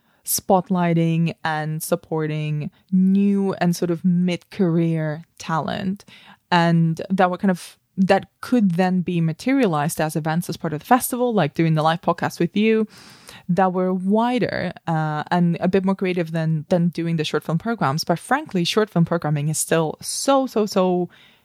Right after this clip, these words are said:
interesting and exciting to me because it's, it's, it's essentially, you know, you get to play around with multiple films, with themes. You get to create this whole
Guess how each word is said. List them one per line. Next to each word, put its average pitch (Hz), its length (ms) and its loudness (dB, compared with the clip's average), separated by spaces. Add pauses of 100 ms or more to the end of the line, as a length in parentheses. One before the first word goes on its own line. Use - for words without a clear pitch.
(140)
interesting 220 460 6
and 185 100 2
exciting 214 380 4
to 180 100 4
me 170 100 4
because 208 280 -6
it's, - 160 -4
it's, 196 200 0
it's 214 160 -2
essentially, 226 480 2
you 180 220 2
know, 156 140 2
you 185 180 -2
get 214 140 -6
to - 80 -10
play 214 220 -2
around 190 300 2
with 185 120 -2
multiple 175 440 0
films, 175 540 -2
with 160 140 -4 (160)
themes. 185 540 2 (460)
You 185 120 2
get 196 180 0
to 202 80 -4
create 202 260 -2
this 175 160 -4
whole 202 220 -2